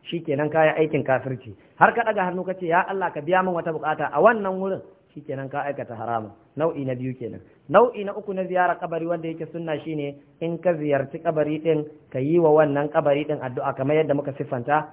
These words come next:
In annabi ne, kai mishi salati, kai sallama, su Abubakar da Umar kai musu addu'a. In kuwa wani ne daban, in ka shiga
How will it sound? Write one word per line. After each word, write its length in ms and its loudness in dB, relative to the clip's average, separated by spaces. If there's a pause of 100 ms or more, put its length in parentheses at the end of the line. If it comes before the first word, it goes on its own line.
(160)
In 120 -4
annabi 280 0
ne, 120 2
kai 120 0
mishi 240 -2
salati, 360 2
kai 200 -4
sallama, 400 2 (200)
su 60 -4
Abubakar 380 4
da 160 2
Umar 160 0
kai 120 0
musu 200 -2
addu'a. 480 2 (240)
In 160 0
kuwa 280 6
wani 180 4
ne 160 0
daban, 380 0
in 120 -8
ka 140 -8
shiga 380 -2